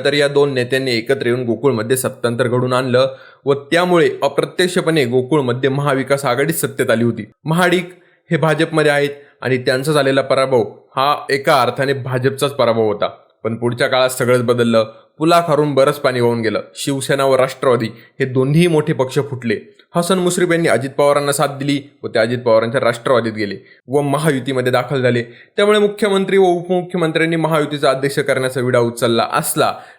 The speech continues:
तरी हसन मुश्रीफ महायुतीमध्ये असून पण सतेज पाटलांसोबतच त्यांना उभं राहावं लागणार आहे. कारण जर सतेज पाटलांना सोडलं तर आगामी स्थानिक स्वराज्याच्या संस्थांच्या निवडणुका असो,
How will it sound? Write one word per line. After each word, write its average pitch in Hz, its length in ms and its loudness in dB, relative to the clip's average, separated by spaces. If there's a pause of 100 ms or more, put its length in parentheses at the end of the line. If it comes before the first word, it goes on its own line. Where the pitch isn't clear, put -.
तरी 139 120 0
हसन 143 320 -2
मुश्रीफ 156 380 -2
महायुतीमध्ये 143 600 0
असून 139 280 0
पण 135 220 -2
सतेज 151 360 -6
पाटलांसोबतच 131 720 -4
त्यांना 127 180 -2
उभं 117 200 0
राहावं 110 200 2
लागणार 104 280 -2
आहे. 101 100 -2 (340)
कारण 117 260 0
जर 120 100 2
सतेज 123 360 -2
पाटलांना 120 420 -2
सोडलं 123 420 0
तर - 80 -2
आगामी 117 360 -2
स्थानिक 117 260 -4
स्वराज्याच्या 104 440 -4
संस्थांच्या 101 460 -10
निवडणुका 107 440 -2
असो, 113 360 -2